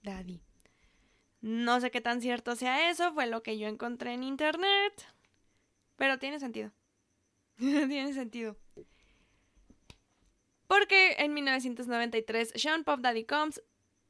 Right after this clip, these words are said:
al haber sido despedido de Uptown Records, decidió fundar su propia disquera, su propia empresa,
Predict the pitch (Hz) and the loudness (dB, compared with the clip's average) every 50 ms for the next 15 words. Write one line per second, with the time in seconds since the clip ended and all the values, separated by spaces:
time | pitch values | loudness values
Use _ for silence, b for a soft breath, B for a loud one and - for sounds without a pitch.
0 | _ _ - 247 247 240 226 226 220 220 240 247 233 - 277 269 262 269 311 285 | _ _ 4 4 6 6 6 6 6 4 4 2 2 0 2 2 2 2 0 -2
1 | - - 311 285 320 339 320 320 311 285 240 - - 269 262 240 240 269 254 233 | 0 -2 0 2 2 2 4 4 2 2 0 2 2 2 2 0 0 -2 -2 2
2 | 240 294 330 - - 330 330 294 - - 311 330 302 320 311 277 254 269 247 262 | 4 2 2 4 2 2 0 0 -2 -4 -4 -2 -2 0 0 2 2 0 0 0
3 | 277 254 247 269 269 254 262 - 269 233 - _ - 220 220 220 - 233 233 220 | -2 0 2 2 2 2 0 -4 -8 -10 -8 _ -2 -2 -2 -2 0 -4 -4 -4
4 | 226 220 - - - 311 311 302 311 302 302 311 302 - 247 - - - 208 - | -4 -10 -12 -4 0 2 4 4 4 2 2 -2 -4 -6 -10 -6 -4 -4 -4 -2
5 | - - 226 233 269 - - 339 349 339 311 330 320 311 311 302 | -4 -4 -6 -8 -4 -2 2 4 4 4 4 2 0 0 0 -2